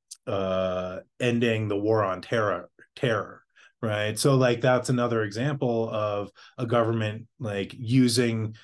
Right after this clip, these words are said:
uh, really atrocious means to create peace, right? And so, like, you know, these are extreme examples, but that is, like, um, the shadow side of Libra is creating peace at any cost. And whether this is, like,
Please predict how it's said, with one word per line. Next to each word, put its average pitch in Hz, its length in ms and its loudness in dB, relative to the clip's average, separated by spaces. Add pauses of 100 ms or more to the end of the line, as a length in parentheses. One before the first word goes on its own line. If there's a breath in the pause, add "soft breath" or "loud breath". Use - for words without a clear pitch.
(200 loud breath)
uh, 101 440 0
really 127 300 4
atrocious 117 640 -4
means 113 420 -2
to - 80 -12
create 90 420 -8
peace, - 500 -6 (500 soft breath)
right? 92 380 -6
And 131 160 4
so, 143 200 6
like, 135 300 4 (240 loud breath)
you 175 120 6
know, 156 100 6
these 147 240 6
are 143 100 4
extreme 156 720 -2
examples, 113 680 -6
but 113 280 -2
that 120 260 2
is, 117 200 2
like, 110 280 0 (280 loud breath)
um, 107 460 0
the 107 540 -2
shadow 120 400 0
side 98 320 -2
of 95 120 -10
Libra 117 460 2
is 101 320 -6
creating 107 460 0
peace 120 280 0
at 98 120 -6
any 90 180 -8
cost. 117 460 -4
And 107 120 -4
whether 107 220 0
this 107 240 -2
is, 110 220 -2
like, 104 280 0